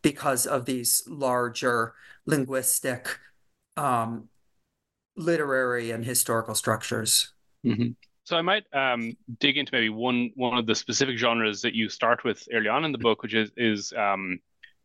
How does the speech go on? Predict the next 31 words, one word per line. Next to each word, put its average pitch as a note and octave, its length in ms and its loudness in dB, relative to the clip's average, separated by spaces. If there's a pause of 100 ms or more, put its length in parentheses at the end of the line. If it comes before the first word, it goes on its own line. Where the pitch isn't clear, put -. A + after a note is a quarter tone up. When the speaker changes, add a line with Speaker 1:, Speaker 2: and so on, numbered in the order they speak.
(160)
Speaker 2:
Gothic B2 360 0
Irish G#2 360 0
literature. G#2+ 720 0
Um, G2+ 480 0 (840)
and, B2 180 2
and C3 160 0
you G3+ 320 0 (500)
focus F3+ 300 2
on F3 120 -4
that D3 220 2
by C#3 80 2
looking C3+ 360 -2
at, A2+ 200 6 (160)
obviously, A#2 400 2
questions A#2+ 400 0
of G#2+ 60 -6
Irishness A2 540 0
and A#2 120 -6
race, D#3+ 260 0
but B2+ 120 -8
then A#2+ 120 2
looking B2+ 280 0
specifically A#2 720 0
at, G2+ 200 2
at A#2 120 0
the B2 60 -2
work A2+ 220 2
of G#2+ 100 -2
Edgar A2 260 0
Allan G2 280 0
Poe. A2+ 480 0